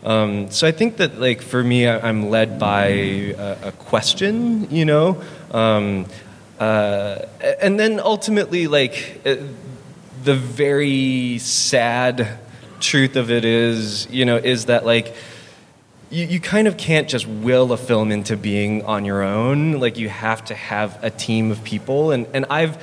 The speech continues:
had film ideas where I'm, like, super interested in something, and I talk to my friends, I talk to my, you know, like, film school, like, collaborators, I talk to mentors, and, like, no one gets it. Like, no one's like,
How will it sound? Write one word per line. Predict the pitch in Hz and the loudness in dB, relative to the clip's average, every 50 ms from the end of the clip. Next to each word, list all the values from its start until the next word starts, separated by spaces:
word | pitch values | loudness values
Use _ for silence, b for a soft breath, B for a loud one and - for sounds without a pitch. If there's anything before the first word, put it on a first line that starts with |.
| B B B | B B B
had | - - 139 135 135 135 | -4 -2 0 0 0 -2
film | - - 131 117 123 | -2 -2 -2 -2 0
ideas | 131 139 135 131 139 147 147 156 127 | -2 -4 -2 0 0 2 2 2 0
where | 117 117 110 | 0 -2 -2
I'm, | 113 120 123 120 | -2 -4 -4 -2
like, | 113 107 - | -4 -2 0
super | - - - - 131 127 131 135 127 | 0 0 2 2 2 0 2 2 2
interested | 117 113 107 117 135 - - 139 139 | 2 2 0 -2 -4 -2 0 0 0
in | 139 139 | 0 0
something, | 131 - 139 135 131 147 139 139 143 131 | 2 2 2 2 2 0 0 0 0 -2
and | - 117 110 | -2 -2 -2
I | 110 107 | -2 -2
talk | - - - - 123 131 131 - - | -4 -6 -2 0 0 0 0 -2 -4
to | - 127 117 117 104 B B B B B B | -2 0 0 0 -2 B B B B B B
my | - 107 107 | -4 -4 -4
friends, | 101 - 190 170 165 151 143 135 127 117 107 | -2 0 2 2 2 2 0 -2 -2 -2 -2
I | - - 113 110 | -2 0 0 0
talk | - - 113 110 110 - | 0 -2 -4 -4 -4 -4
to | - 113 110 104 | -4 -4 -4 -2
my, | 101 101 98 98 98 98 98 98 95 101 B B B B B B | -2 0 2 2 4 4 2 2 0 -2 B B B B B B
you | - 113 110 107 | -4 -2 0 2
know, | 107 101 98 98 - | 2 2 0 0 -2
like, | - 98 101 - | -4 -6 -6 -6
film | - - - 170 156 156 | -8 -2 0 2 2 2
school, | 139 - - 143 139 135 131 127 127 123 120 117 95 | 0 -2 -2 -2 0 0 2 2 2 0 0 -2 -2
like, | 117 120 117 120 | -2 -4 -4 -2
collaborators, | - 131 123 123 120 120 123 120 117 117 113 110 110 107 104 101 | -2 0 2 2 2 2 0 -2 -2 0 0 0 -2 -2 -2 -4
I | - 95 107 101 | -6 -4 -4 -6
talk | 92 - 113 104 107 - - | -4 -4 -4 -4 -4 -6 -6
to | - 113 107 104 104 101 | -6 -4 -2 -2 -2 -2
mentors, | 101 117 135 143 147 143 139 - 135 127 123 117 120 113 107 - B B B B B B B B - | -2 0 2 2 2 0 0 -2 0 2 2 2 2 0 -2 -6 B B B B B B B B -4
and, | 139 139 | -2 0
like, | 143 131 127 - | 0 -2 -2 -4
no | 113 113 113 113 117 113 117 | -4 -4 -2 0 0 2 2
one | 123 127 123 117 107 | 2 2 0 -2 -4
gets | 90 95 92 85 82 - - - | -6 -6 -6 -6 -6 -8 -6 -4
it. | 127 131 143 143 131 - - | -2 -2 0 -2 -2 0 0
Like, | 127 117 107 | 0 2 2
no | 135 131 131 | 2 2 4
one's | 143 147 143 143 123 127 | 4 2 2 0 0 2
like, | 127 120 117 | 2 0 0